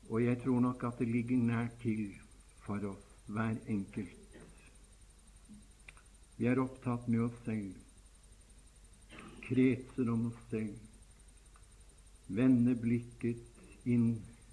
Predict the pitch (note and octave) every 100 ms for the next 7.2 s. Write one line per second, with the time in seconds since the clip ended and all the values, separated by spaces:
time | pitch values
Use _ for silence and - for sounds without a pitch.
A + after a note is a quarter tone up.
0 | - - A#2 A#2 A2 A2+ A2+ - - A#2
1 | G2+ A#2+ B2 A2 G2+ A2 A2+ - - -
2 | - A#2+ A2+ G2 G2+ G#2 A2+ A2+ - -
3 | - - - - - A#2 A#2 A#2+ A2 G#2
4 | G#2+ A2 A2+ - - - - - - -
5 | - - - B2 B2+ C3 A2+ G2 G2+ G#2+
6 | A2 A#2 A#2 C3 A#2+ A2+ - - G#2 G#2+
7 | A2 A2